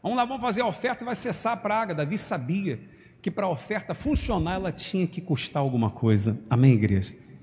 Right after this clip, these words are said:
Se você quer que uma oferta funcione na sua vida, ela tem que custar alguma coisa pra você. Normalmente as pessoas dão o resto. É muito comum. É muito comum pessoas darem o resto pra Deus.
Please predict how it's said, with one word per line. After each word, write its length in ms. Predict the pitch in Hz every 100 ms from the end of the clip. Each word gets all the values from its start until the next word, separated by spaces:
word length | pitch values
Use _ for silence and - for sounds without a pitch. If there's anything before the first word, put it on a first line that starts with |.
| - - - - - -
Se 160 | - 170
você 280 | 214 - 196
quer 200 | - 233
que 100 | 247
uma 120 | 202
oferta 320 | - 208 180
funcione 440 | - 165 - 220 214
na 80 |
sua 220 | 180 - 143
vida, 200 | 175 185
ela 100 | 175
tem 180 | 175
que 80 | 175
custar 240 | 151 - 147
alguma 220 | 135 120
coisa 200 | 120 104
pra 120 | 117
você. 380 | 98 - - - - _ _ _ _ _ _ _ _ _ _ _ _ -
Normalmente 500 | 151 247 220 247 233
as 80 | 220
pessoas 420 | - 156 226 208
dão 160 | 160 202
o 40 |
resto. 500 | 92 156 143 - 139 - - - - _ _ _ _
É 60 | 302
muito 220 | 381 -
comum. 640 | 320 247 190 - - - - - _ _ _ _ -
É 60 |
muito 240 | 160 392 -
comum 240 | 269 254
pessoas 420 | - 208 - 247
darem 200 | 226 247
o 40 | 220
resto 380 | 151 170 - 113
pra 140 | 120
Deus. 420 | 104 101 - -